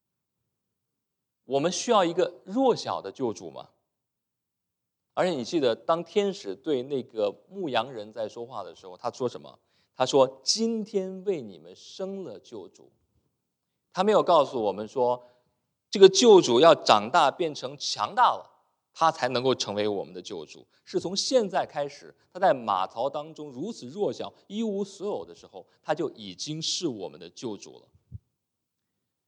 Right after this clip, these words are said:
其实耶稣在这个世界上，他从来没有强大过，他最后还被人杀了，对不对？那他这么弱小的一个小婴儿，他能把我们从什么里面拯救出去？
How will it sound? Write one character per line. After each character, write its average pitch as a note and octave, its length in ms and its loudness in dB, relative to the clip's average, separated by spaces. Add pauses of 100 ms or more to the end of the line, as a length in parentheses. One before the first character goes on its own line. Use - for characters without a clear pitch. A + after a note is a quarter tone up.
(580)
其 A#3 180 -2
实 A3+ 140 2
耶 A3 100 6
稣 G#3+ 160 6
在 G3+ 120 6
这 F#3 100 4
个 E3 60 2
世 E3+ 160 -2
界 D#3 100 0
上， A2 320 -6 (500)
他 - 80 -8
从 D#3+ 240 -8
来 F#3 140 0
没 A2+ 80 -4
有 G2 80 -2
强 E2+ 220 -14
大 E2+ 180 -10
过， - 160 -20 (800)
他 C#3+ 80 -2
最 E3 140 0
后 C#3 80 2
还 A2 160 -2
被 A#2+ 100 0
人 A2+ 160 -2
杀 A#2+ 320 2
了， G2+ 160 -6
对 B2 100 -8
不 A#2+ 80 -8
对？ G#2 220 -2 (360)
那 D#3+ 100 0
他 - 220 -6
这 - 260 -6
么 G#3+ 100 -2
弱 D#3 340 -2
小 F2 300 -8
的 C#2+ 220 -14 (1000)
一 A#2 140 -4
个 C#3+ 180 -2
小 - 360 -8
婴 D3+ 280 -6
儿， C2 240 -12 (280)
他 F#3 160 -12
能 C#3+ 220 -8
把 A#2+ 200 -8
我 F2+ 180 -14
们 A#1+ 200 -20 (180)
从 A#2 180 -16
什 F#2+ 240 -16
么 D3+ 160 -20
里 G#2+ 120 -16
面 D2 180 -20
拯 C2+ 180 -20
救 D2+ 140 -20
出 - 180 -20
去？ - 160 -20